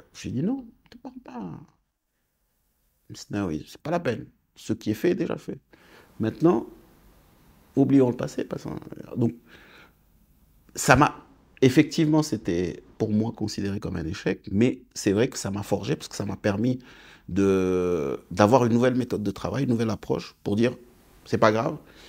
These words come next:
je vais faire plus que les expectations pour être sûr que, euh, », et, et, et je pense que ça, ça a fait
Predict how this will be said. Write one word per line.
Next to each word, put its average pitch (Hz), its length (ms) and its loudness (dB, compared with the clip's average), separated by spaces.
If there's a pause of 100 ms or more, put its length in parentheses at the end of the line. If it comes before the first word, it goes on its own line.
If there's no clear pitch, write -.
(180)
je 101 160 4
vais 120 120 8
faire 139 260 4
plus 175 220 -4
que - 120 0
les 120 180 0
expectations 113 720 -4 (420)
pour 113 160 6
être 113 120 4
sûr 160 260 0
que, 131 340 -4 (300)
euh, », - 40 -10 (280)
et, 110 120 6
et, - 380 0
et 95 60 -2
je - 80 -8
pense 143 220 0
que - 100 -8
ça, 98 400 -6 (420)
ça 98 300 2
a 95 40 2
fait 135 440 2